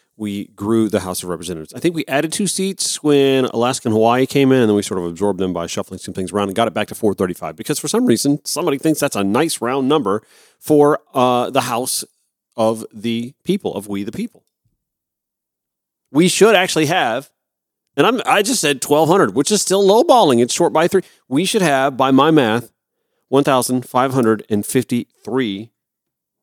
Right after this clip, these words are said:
it's not a round number, uh, representatives in the U S House. But you know who's against that. And for no reason,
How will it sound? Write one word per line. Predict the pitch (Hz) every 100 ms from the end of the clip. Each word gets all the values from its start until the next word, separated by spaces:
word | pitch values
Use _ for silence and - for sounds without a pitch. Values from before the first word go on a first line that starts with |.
| _
it's | - -
not | -
a | _
round | - -
number, | _ _ _ _ _ _ _ _ _ _ _ 95
uh, | 78 - _ - _
representatives | 120 123 120 147 135 101 - -
in | 113 107
the | 101
U | 98
S | 95
House. | - 117 98 - _ _ _ _ _ _ _ _ _ _ _ _ _ _ _ _ _ _
But | -
you | 123
know | 151
who's | 98
against | 82 120 107
that. | 62 - _ _ _ _ _ _ _ _ _ _ _ _ _ _ _ _ _ _ -
And | 147
for | 185
no | 175
reason, | 190 226 220 90